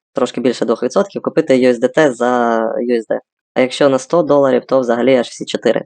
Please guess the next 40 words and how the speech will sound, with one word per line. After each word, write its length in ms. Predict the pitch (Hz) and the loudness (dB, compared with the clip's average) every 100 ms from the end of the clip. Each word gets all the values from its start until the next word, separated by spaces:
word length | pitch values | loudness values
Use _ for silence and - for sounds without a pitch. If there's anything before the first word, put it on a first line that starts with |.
| - | -6
Е, 200 | 120 120 117 | -4 -2 0
але 220 | 160 185 | 2 2
якщо 540 | 147 - 151 143 131 117 | 0 0 2 2 2 0
дуже 260 | 135 127 | -2 -2
треба, 320 | 120 160 156 117 | 0 0 0 0
дуже 240 | 123 117 | -2 -4
швидко, 580 | - 151 151 120 113 113 | -2 -2 -2 -2 0 0
і 40 | |
ви 100 | 117 | -2
там 140 | 117 117 | -4 -4
бачите 300 | 113 - 110 | -6 -4 -6
якісь 200 | - - | -6 -8
суперможливості 760 | - 117 120 120 143 127 - - _ - | -4 -2 0 2 2 0 -6 -12 _ -6
лудоманські, 540 | 123 120 120 113 - - _ - | -2 0 -2 -4 -8 -16 _ -16
то, 60 | |
в 60 | - | -10
принципі, 440 | - 123 - - 113 _ - | -6 -6 -6 -8 -10 _ -6
різні 240 | 123 123 | -4 -4
такі 200 | 120 113 | -8 -10
штуки 300 | - - - | -10 -8 -6
є. 160 | 120 117 _ - | -6 -6 _ -12
Щодо 800 | - - 185 165 135 165 165 147 | -6 0 0 0 0 2 2 0
ще 320 | - - 160 | -2 0 0
цікавих 420 | - - 135 127 | 0 -2 0 -2
штук. 340 | - - 113 - | -4 -8 -8 -6
Ось 220 | 135 123 | -2 0
гаманець 380 | 123 143 208 208 | 0 0 0 0
відкрив. 340 | - - 147 135 _ - | -2 0 -2 -2 _ -6
Є 280 | 131 147 - - _ - | 0 2 0 -6 _ -6
фандинговий 520 | 185 202 175 160 151 | 0 2 2 2 2
рахунок, 480 | 139 - 135 117 - | 0 0 -2 -2 -4
який 220 | 123 143 | 0 2
використовується 760 | 123 120 127 - 139 120 - 117 | 2 0 -2 0 2 0 -2 -2
баланс 340 | 123 131 110 - | 0 0 0 -2
для 300 | 127 123 113 | 0 0 0
зберігання, 480 | 123 127 185 165 | 0 0 0 2
виведення 360 | 127 160 127 120 | 2 2 0 -2
коштів 320 | 135 165 - 110 | -2 -4 -4 -4
та 120 | 127 | -4
торгівлі 420 | 127 120 139 127 | -4 -2 0 0